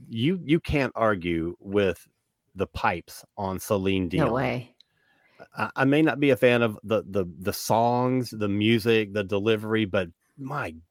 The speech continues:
Speaker 1: God, what a voice that woman has.
Speaker 2: That, she's under one of the, you know, you had asked before, is it, is a good voice alone enough or whatever?
Speaker 1: Yeah.
Speaker 2: And, you know, n-, sometimes, sometimes it is. Like, I'm not a great fan of her eith-,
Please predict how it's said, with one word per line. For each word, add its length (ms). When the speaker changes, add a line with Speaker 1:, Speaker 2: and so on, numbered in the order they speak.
Speaker 1:
God, 400
what 180
a 60
voice 400
that 160
woman 280
has. 340
Speaker 2:
That, 440
she's 280
under 360
one 200
of 100
the, 160
you 140
know, 80
you 180
had 180
asked 260
before, 280
is 120
it, 200
is 120
a 60
good 220
voice 340
alone 600
enough 480
or 80
whatever? 380
Speaker 1:
Yeah. 180
Speaker 2:
And, 100
you 120
know, 440
n-, 240
sometimes, 800
sometimes 460
it 60
is. 160
Like, 220
I'm 220
not 240
a 60
great 260
fan 260
of 140
her 160
eith-, 320